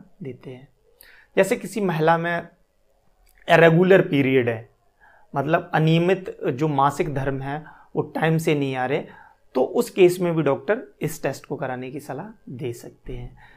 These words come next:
या किसी को, अ, अबनॉर्मल ब्लीडिंग है महिला को, जो, अ, ब्लीडिंग है वो नहीं रुक रही है, तो भी डॉक्टर इस टेस्ट को करा सकते हैं। या किसी का इनफर्टिलिटी का ट्रीटमेंट चल रहा है या किसी का, तो उसका भी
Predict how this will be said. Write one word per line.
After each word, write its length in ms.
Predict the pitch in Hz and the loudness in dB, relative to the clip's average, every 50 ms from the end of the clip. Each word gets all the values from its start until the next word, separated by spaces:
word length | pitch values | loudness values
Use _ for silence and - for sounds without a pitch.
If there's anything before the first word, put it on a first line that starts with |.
| - - - - | -20 -6 2 4
या 100 | 196 208 | 4 4
किसी 340 | 196 202 190 165 - 202 180 | 4 2 -2 -4 -2 -4 -4
को, 300 | 180 190 185 - - - | 0 0 0 0 0 -2
अ, 480 | - - 147 151 143 143 143 143 139 - - _ _ - - - | -2 0 2 2 2 2 0 -2 -6 -10 -18 _ _ -20 -4 0
अबनॉर्मल 520 | - 151 147 160 160 165 165 170 175 170 165 | 0 2 2 4 6 6 6 6 4 2 2
ब्लीडिंग 500 | 139 120 123 135 143 143 139 160 156 151 | 0 0 0 0 2 2 2 0 -2 -2
है 140 | 147 143 | -4 -8
महिला 320 | 139 135 131 127 127 127 127 | -8 -8 -8 -8 -6 -6 -6
को, 380 | 123 143 131 131 135 - - - - - _ _ _ - | -6 -6 -8 -10 -10 -14 -20 -20 -20 -20 _ _ _ -12
जो, 220 | 139 139 135 139 135 | -8 -6 -4 -4 -6
अ, 680 | - - 170 135 131 127 123 123 - _ _ - 143 | -6 -8 -6 -6 -6 -6 -8 -10 -14 _ _ -14 -10
ब्लीडिंग 420 | 123 131 131 135 135 135 151 147 135 | -6 -2 -2 -2 -2 -2 -4 -6 -6
है 140 | 131 135 | -6 -6
वो 140 | 131 131 131 | -6 -6 -6
नहीं 240 | 127 127 123 127 127 | -6 -6 -6 -6 -6
रुक 180 | 127 120 - 123 | -6 -8 -10 -10
रही 180 | 127 127 123 | -10 -10 -8
है, 120 | 123 123 120 - _ _ _ _ _ - | -8 -10 -12 -14 _ _ _ _ _ 4
तो 120 | 196 196 | 6 6
भी 120 | 185 208 202 | 6 6 4
डॉक्टर 300 | 165 156 156 - 170 160 | 2 2 2 0 -4 -4
इस 280 | - - - - - | -4 -6 -10 -12 -8
टेस्ट 240 | - 147 139 - - | -6 -6 -6 -6 -6
को 120 | - 160 | -6 -6
करा 240 | 147 - 147 135 135 | -6 -4 -2 -2 -2
सकते 400 | 139 - 147 139 - _ - 147 | -4 -6 -10 -14 -12 _ -10 -8
हैं। 300 | 139 135 139 147 160 - _ _ _ _ _ - _ _ - - | -8 -8 -12 -14 -16 -18 _ _ _ _ _ -20 _ _ 0 2
या 100 | 175 185 | 4 4
किसी 340 | 185 190 180 180 - 185 - | 4 2 -2 -2 -4 -6 -4
का 220 | - 185 190 - - | -4 -4 -4 -4 -4
इनफर्टिलिटी 760 | 160 151 147 151 160 151 151 190 175 160 151 147 147 165 151 | -4 -4 -2 0 0 0 2 0 -2 -2 -2 -2 -2 -2 -2
का 100 | 156 160 | -2 -2
ट्रीटमेंट 560 | 160 165 151 131 127 147 143 143 143 139 135 | -2 -2 -4 -6 -4 -4 -4 -4 -4 -6 -6
चल 140 | - 147 131 | -6 -6 -6
रहा 280 | 131 127 135 131 127 123 | -6 -6 -8 -10 -10 -12
है 340 | 123 127 127 127 127 127 | -14 -14 -14 -14 -12 -12
या 120 | 131 127 127 | -12 -12 -12
किसी 400 | 123 _ _ - 135 - - - | -14 _ _ -14 -14 -14 -16 -18
का, 300 | _ - 139 139 151 - - - - - _ _ - | _ -16 -16 -16 -16 -18 -20 -20 -20 -20 _ _ -6
तो 80 | - - | -6 -4
उसका 360 | - - 160 - - - 156 | -4 -4 -6 -6 -4 -2 -2
भी 320 | 139 151 165 - - - | 0 0 -2 -2 -4 -10